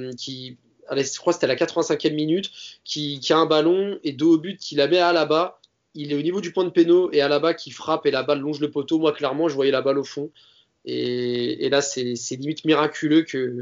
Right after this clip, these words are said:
<laughs> que le, que le P S G reste à trois deux parce que Müller, juste après également, qui enchaîne. Euh, ah, ça va dans tous les sens. Et, et Paris arrive miraculeusement à finir ce match,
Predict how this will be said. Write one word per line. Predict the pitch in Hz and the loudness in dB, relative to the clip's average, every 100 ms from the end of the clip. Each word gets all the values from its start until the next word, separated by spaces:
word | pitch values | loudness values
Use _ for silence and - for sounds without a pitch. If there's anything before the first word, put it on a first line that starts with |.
| 113 147 - | -8 -10 -10
<laughs> | - - - | -20 -18 -2
que | 147 | 4
le, | 143 139 | 6 6
que | - | 4
le | 139 139 | 4 6
P | 151 147 | 6 6
S | |
G | 135 165 151 | 6 6 8
reste | 131 147 139 | 6 2 0
à | |
trois | 127 151 139 | 0 2 4
deux | 170 | 4
parce | 165 127 | 2 -2
que | - 143 135 | 0 2 2
Müller, | 135 151 160 | 2 2 2
juste | 143 139 | 0 -2
après | 139 - 160 | -2 2 2
également, | 147 135 131 139 147 151 - - - | 4 0 2 4 4 4 0 -16 -6
qui | - | 0
enchaîne. | 139 135 - 147 143 147 139 - - - | 2 0 4 6 8 6 2 -6 -20 -10
Euh, | 143 139 135 - - | -6 -4 -6 -8 -4
ah, | 139 143 | -2 -2
ça | - - 147 | -6 -2 2
va | 160 | 4
dans | 160 | 4
tous | 165 | 4
les | 170 | 4
sens. | 165 175 180 - - _ _ - | 6 2 0 -4 -14 _ _ -10
Et, | 139 135 143 | -6 -6 -4
et | 139 | -2
Paris | 143 143 185 | 0 0 0
arrive | 143 135 185 139 - _ | -2 0 -2 -6 -14 _
miraculeusement | 147 196 196 180 - 175 151 165 165 - _ _ | -2 2 2 2 2 0 2 0 -2 -4 _ _
à | 135 | -8
finir | - 175 175 180 156 120 | -8 -12 -2 2 2 0
ce | - 143 | -2 0
match, | 156 151 - - | 2 2 0 -8